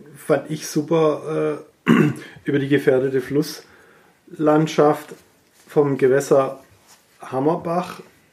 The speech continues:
wo auch sozusagen, ähm, wo er auch mal auf ein interessantes, in Anführungszeichen, oh gut, interessantes, oh Gott, auf ein interessantes, äh, nee, ich nehm's zurück, auf ein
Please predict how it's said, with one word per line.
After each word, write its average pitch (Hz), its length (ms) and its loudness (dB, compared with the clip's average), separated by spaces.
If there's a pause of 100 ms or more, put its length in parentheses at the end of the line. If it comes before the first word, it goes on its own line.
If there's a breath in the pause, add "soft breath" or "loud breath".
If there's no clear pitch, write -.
wo 143 200 4
auch 139 320 2
sozusagen, 123 920 0 (160)
ähm, 123 420 -2 (1000 soft breath)
wo 127 120 4
er 127 100 4
auch 123 140 2
mal 131 180 4
auf 131 220 -2
ein 143 80 -2
interessantes, 131 880 -4
in - 140 -12
Anführungszeichen, 120 520 -6
oh 107 80 -12
gut, 95 220 -18
interessantes, 113 720 -18 (100)
oh - 260 -20
Gott, 110 160 -16 (400 loud breath)
auf - 40 0
ein 143 200 6
interessantes, 151 540 4
äh, - 20 -12 (480)
nee, 127 140 0
ich 127 120 0
nehm's 147 220 2
zurück, 156 300 0 (120)
auf - 160 -6
ein 143 220 -2